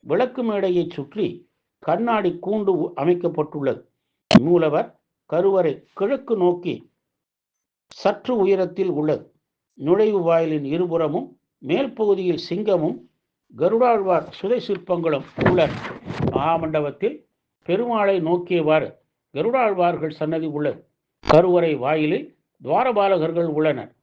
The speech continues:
கருவறையில் ஐந்து தலை நாகக்குடையின் கீழ் அழகு திருமலை ராய பெருமாள் முறுக்கிய மீசையோடு ஸ்ரீதேவி பூதேவி சமேதராக சேவை சாதிக்கிறார்.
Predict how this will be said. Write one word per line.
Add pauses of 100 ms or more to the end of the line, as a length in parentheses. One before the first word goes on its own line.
(280)
கருவறையில் (280)
ஐந்து
தலை
நாகக்குடையின்
கீழ் (520)
அழகு (540)
திருமலை
ராய
பெருமாள் (360)
முறுக்கிய
மீசையோடு (460)
ஸ்ரீதேவி
பூதேவி
சமேதராக (420)
சேவை
சாதிக்கிறார்.